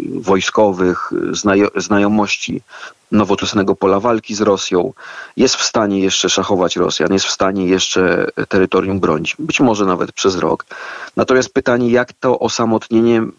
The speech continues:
będzie wpływało na wewnętrzną politykę ukraińską. I tutaj już wtedy ten tryb osamotnienia, takiej alienacji, może niestety powodować taki marazm i utratę morale, i utratę motywacji do walki jako kraju zdradzonego przez Zachód. No i do tego nie można dopuścić, bo to by,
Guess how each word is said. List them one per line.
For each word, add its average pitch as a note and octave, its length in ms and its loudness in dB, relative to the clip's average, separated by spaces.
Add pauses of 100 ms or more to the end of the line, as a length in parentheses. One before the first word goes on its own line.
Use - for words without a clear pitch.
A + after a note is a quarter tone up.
(180)
będzie A2 240 0
wpływało G#2+ 440 0
na A2 120 0
wewnętrzną G#2 480 0
politykę G#2+ 440 0
ukraińską. D#2 540 -2
I - 80 -4
tutaj A2 260 0
już G#2 120 0
wtedy G#2 320 -2
ten G2 160 0
tryb - 240 -4
osamotnienia, G2+ 680 0
takiej - 280 -4
alienacji, G#2 720 0 (640)
może B2 300 4
niestety A#2+ 380 0
powodować G#2+ 520 2
taki G#2 260 -2
marazm F#2+ 840 0 (120)
i A2+ 460 4
utratę A2 420 -2
morale, G#2+ 520 2
i C#3 60 -4
utratę C3 360 -2
motywacji A#2 680 -2
do G2 120 2
walki F2+ 360 -2
jako C#3+ 280 0
kraju B2+ 520 -2
zdradzonego G#2 600 0
przez - 220 0
Zachód. F2 380 -2
No F#2 100 0
i G#2 60 2
do A2 120 2
tego A#2 220 0
nie A#2 120 2
można G#2+ 300 -2
dopuścić, G#2 500 -4
bo G2+ 140 0
to G2+ 140 -2
by, F#2+ 240 0